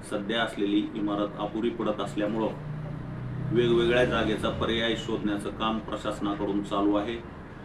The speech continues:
आणि त्यामध्ये सर्व कळंबवासियांची मागणी असल्यामुळे आणि आपल्या कळंब तालुक्यातील सर्व जनतेच्या सोयीचं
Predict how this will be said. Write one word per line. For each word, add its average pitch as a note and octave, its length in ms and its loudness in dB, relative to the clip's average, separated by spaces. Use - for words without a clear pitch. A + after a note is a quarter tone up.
आणि A2 180 -4
त्यामध्ये B2 720 6
सर्व B2 320 2
कळंबवासियांची A2+ 1080 0
मागणी A2 340 2
असल्यामुळे A2 520 -2
आणि A2+ 180 -2
आपल्या B2+ 280 0
कळंब A2+ 320 0
तालुक्यातील A2 440 0
सर्व G#2+ 320 0
जनतेच्या G2+ 500 -2
सोयीचं G#2+ 520 0